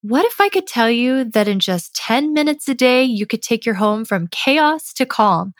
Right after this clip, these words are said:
Because clutter really is nothing more than postponed decisions. I've created a challenge to help you get ready to ditch your clutter and simplify your life. Want to hear a secret?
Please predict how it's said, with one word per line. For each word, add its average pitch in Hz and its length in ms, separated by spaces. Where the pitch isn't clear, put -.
Because 247 720
clutter 359 460
really 311 400
is 233 180
nothing 262 380
more 233 300
than 185 160
postponed 196 420
decisions. - 640
I've 196 220
created 240 760
a - 20
challenge 185 600
to 196 100
help 208 280
you 240 80
get 240 240
ready 220 360
to 185 320
ditch 254 340
your 302 140
clutter 190 560
and 175 180
simplify 180 560
your 190 160
life. - 420
Want 190 260
to 220 80
hear 233 140
a 240 60
secret? 285 520